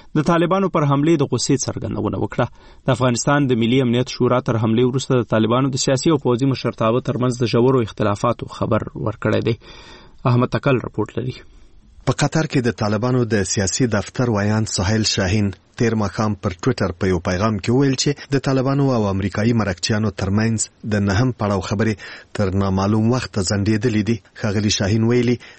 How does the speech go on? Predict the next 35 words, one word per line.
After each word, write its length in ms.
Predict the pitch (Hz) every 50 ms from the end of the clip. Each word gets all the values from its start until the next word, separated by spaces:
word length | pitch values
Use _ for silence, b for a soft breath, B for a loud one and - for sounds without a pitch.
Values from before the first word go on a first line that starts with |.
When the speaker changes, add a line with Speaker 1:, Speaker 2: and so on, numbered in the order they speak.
| B -
Speaker 2:
د 100 | 113 107
افغانستان 500 | - - 110 104 - - 117 107 107 104 104
د 100 | 95 - -
سولې 240 | - 135 135 131 113 107
لپاره 280 | 98 - 110 98 101 95 104
د 80 | 101 98
امریکا 280 | 98 98 - 110 104 98
د 100 | 104 95 90
بهرنیو 480 | 92 95 101 101 107 120 120 113 104 -
چارو 220 | 117 107 107 104 104
وزارت 340 | 98 110 107 107 104 101
د 160 | 110 110 98 87
ځانګړي 320 | 101 98 95 120 110 110 113 107
استازي 460 | 104 - - 120 113 110 104 113 110 B B B B B B B B - 120
زلمي 240 | 127 123 127 135 127 -
خلیلزاد 480 | 131 113 110 110 104 110 135 131 127 -
په 180 | - 110 104
مشرۍ 300 | 104 98 - - 110 104 101 101
امریکایي 420 | 98 92 101 92 - 104 101 101 95 - -
پلاوي 340 | 117 117 117 110 113 113 123 - - _ 113
پرون 260 | 107 110 117 117 113 - - - _ _
پنجشنبه 520 | 131 131 135 127 - 127 107 104 98 110 104 B B B B B B B B
د 100 | 123 113
ملا 180 | 117 113 110 107 104
برادر 320 | 113 110 110 107 135 135 - -
په 100 | 107 101
مشرۍ 280 | 98 - - - 110 104 92
د 100 | 101 - -
طالبانو 420 | 95 92 95 95 113 120 120 110 95 95
له 40 | 92 90
استازو 380 | - - 101 95 92 95 98 -
سره 160 | - 104 110 131
وکتل. 360 | 147 - - 101 - 123 110 B B B B -
ښاغلی 320 | 135 127 131 135 139 135 - -
شاهین 240 | 127 113 131 151